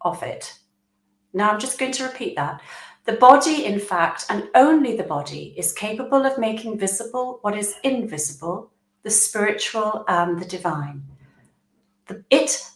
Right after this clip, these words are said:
the body, has been created to transfer into the visible reality of the world the mystery hidden from eternity in God and thus be a sign of it.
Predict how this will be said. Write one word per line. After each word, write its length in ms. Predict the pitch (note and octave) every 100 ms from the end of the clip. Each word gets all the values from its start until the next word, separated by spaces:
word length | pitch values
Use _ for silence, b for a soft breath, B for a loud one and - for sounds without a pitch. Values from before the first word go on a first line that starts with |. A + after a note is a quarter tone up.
| _ _ -
the 80 | -
body, 500 | G#3 G3+ D3+ - b b b
has 240 | - G#3+ -
been 180 | A3+
created 680 | A3+ A#3 A3+ C#4 C4+ G#3 F#3+
to 260 | - - G3+
transfer 640 | A#3 A#3+ A#3+ - - F#3
into 280 | F3+ F#3 F3+
the 140 | F#3 F3 A3
visible 400 | A#3 C#4 C#4 C#4+
reality 560 | C4+ F3 F#3+ G#3 A#3
of 140 | A3+ A3+
the 100 | A3
world 540 | F3+ D3 D#3 G3+ - _ _ _ _ _ -
the 80 | G3+ G#3+
mystery 840 | E4 - - - D3+ D#3+ C4+ - - _ _ -
hidden 540 | A#3 A#3 B3 B3+ B3 - _ _ _ _ -
from 340 | C4 C4+ C#4 C4+
eternity 720 | A3 - G#3 F#3 F3+ - F#3 F3
in 220 | F#3+ C#4 C4+
God 400 | D#3 D3 D3 - - -
and 240 | F#3+ F#3
thus 420 | F#3 F3+ - - -
be 140 | F#3
a 80 | F3+
sign 520 | - D#3+ D3+ C#3+ -
of 180 | E3+ D#3+
it. 320 | - - -